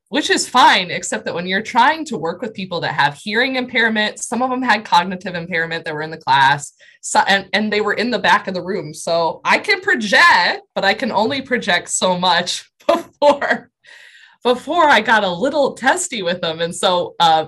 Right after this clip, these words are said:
me and this gentleman always laugh about that now of, "Gosh, we've sure come a fa-, long ways, haven't we, Amanda?" And I'd say, "Oh yeah, I love it. But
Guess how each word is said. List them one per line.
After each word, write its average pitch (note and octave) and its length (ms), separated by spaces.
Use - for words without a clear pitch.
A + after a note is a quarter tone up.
me F#3+ 240
and F3+ 100
this E3+ 180
gentleman E3+ 460
always F3 400
laugh D3+ 240
about C#3+ 260
that D3+ 220
now C#3+ 480
of, C#3+ 320
"Gosh, C4 340
we've B3 140
sure - 200
come B3 200
a G3+ 100
fa-, - 200
long G#3+ 300
ways, G3+ 320
haven't G#3 340
we, E3 120
Amanda?" D3 460
And C3 120
I'd C3+ 160
say, F#2+ 280
"Oh G#3+ 220
yeah, E3 460
I E3+ 140
love F3 280
it. C3+ 240
But D3 260